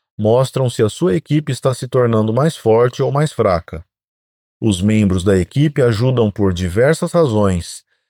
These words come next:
incluindo conexões pessoais com outros, boa vontade, fervor pela causa e o desejo de fazer algo importante.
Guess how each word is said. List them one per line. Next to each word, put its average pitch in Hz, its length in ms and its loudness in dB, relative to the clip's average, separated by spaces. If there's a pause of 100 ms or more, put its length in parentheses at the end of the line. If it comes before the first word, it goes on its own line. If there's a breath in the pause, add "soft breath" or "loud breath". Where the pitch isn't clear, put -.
(200)
incluindo 143 680 2
conexões 110 640 0
pessoais 120 640 0
com 170 180 0
outros, 95 640 -2 (360)
boa 107 300 2
vontade, 120 720 0 (400)
fervor 110 640 2
pela 120 240 0
causa 110 600 0
e 131 80 0
o 131 80 2
desejo 117 580 0
de 120 100 -6
fazer 113 360 0
algo 113 320 2
importante. 139 800 -2